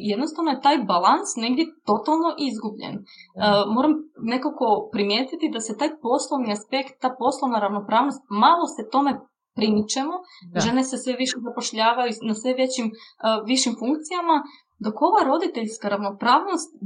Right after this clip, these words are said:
Speaker 1: bitno za tome, e, za, za time
Speaker 2: Kaska.
Speaker 1: zaostaje.
Speaker 2: Da.
Speaker 1: Kaska jako. I onda ta, e, te žene, e, teško se nalaze,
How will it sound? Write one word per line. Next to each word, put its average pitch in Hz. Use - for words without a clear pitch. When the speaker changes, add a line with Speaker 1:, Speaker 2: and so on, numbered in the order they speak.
Speaker 1:
bitno 311
za 202
tome, 214
e, 208
za, 208
za 208
time 220
Speaker 2:
Kaska. 190
Speaker 1:
zaostaje. 190
Speaker 2:
Da. 190
Speaker 1:
Kaska 262
jako. 180
I -
onda 302
ta, 311
e, 233
te 285
žene, 269
e, 175
teško 294
se 240
nalaze, 285